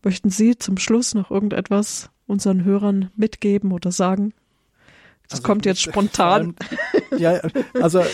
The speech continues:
Speaker 2: zunächst ist mir grad was eingefallen, was ich mal unseren Postulanten gerade vor der Sendung versprochen habe, dass ich sie grüße. Also hiermit die Grüße an die Postulanten, weil Sie gerade den Nachwuchs angesprochen haben, die ganz eifrig zuhören.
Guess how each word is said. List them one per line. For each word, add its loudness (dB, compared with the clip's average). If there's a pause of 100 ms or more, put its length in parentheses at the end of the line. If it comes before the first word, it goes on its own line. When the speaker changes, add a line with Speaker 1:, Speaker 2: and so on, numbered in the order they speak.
(380)
Speaker 2:
zunächst 2
ist -4
mir 0
grad 2
was 0
eingefallen, 2
was 0
ich -10
mal -2
unseren 0
Postulanten 2
gerade 2
vor -2
der 0
Sendung 0
versprochen -2
habe, -4
dass -4
ich -10
sie -8
grüße. 2
Also -6
hiermit -2
die -4
Grüße 0
an 2
die 2
Postulanten, 0
weil 0
Sie -6
gerade -2
den 2
Nachwuchs -2
angesprochen -2
haben, 2 (580)
die 0
ganz 2
eifrig -2
zuhören. 0